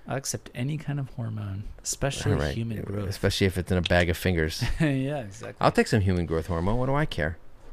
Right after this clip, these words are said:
Speaker 1: You know what? You know my son will never make the Olympics. You know why?
Speaker 2: I'm positive I know why.
Speaker 1: 'Cause he's filled with
Speaker 2: I've
Speaker 1: human
Speaker 2: seen
Speaker 1: growth,
Speaker 2: you.
Speaker 1: growth hormone.
Speaker 2: You've given it to him already?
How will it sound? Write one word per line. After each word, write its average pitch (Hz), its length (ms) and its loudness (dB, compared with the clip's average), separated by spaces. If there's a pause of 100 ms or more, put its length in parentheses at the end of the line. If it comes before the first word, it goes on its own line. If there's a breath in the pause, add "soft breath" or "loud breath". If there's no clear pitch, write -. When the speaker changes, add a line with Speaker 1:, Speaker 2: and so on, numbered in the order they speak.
(280)
Speaker 1:
You 143 100 0
know 160 100 2
what? 214 240 4 (360)
You 143 140 2
know 165 380 4
my 131 200 4
son 143 400 2
will 123 80 0
never 113 300 -2
make 110 220 -4
the 117 120 -6
Olympics. 110 600 -8
You 104 60 -8
know 110 100 -8
why? 117 220 -8 (600)
Speaker 2:
I'm 85 400 2
positive 98 500 2
I 76 100 2
know 78 120 2
why. 78 360 0
Speaker 1:
'Cause - 160 -6
he's 98 180 -10
filled 107 300 -10
with 104 120 -4
Speaker 2:
I've 101 120 2
Speaker 1:
human 101 40 0
Speaker 2:
seen 101 300 2
Speaker 1:
growth, 101 140 2
Speaker 2:
you. 104 140 4
Speaker 1:
growth 107 200 -4
hormone. 101 340 -8 (340 soft breath)
Speaker 2:
You've 104 180 2
given 113 200 8
it 104 80 2
to 120 120 2
him 107 100 6
already? 101 420 4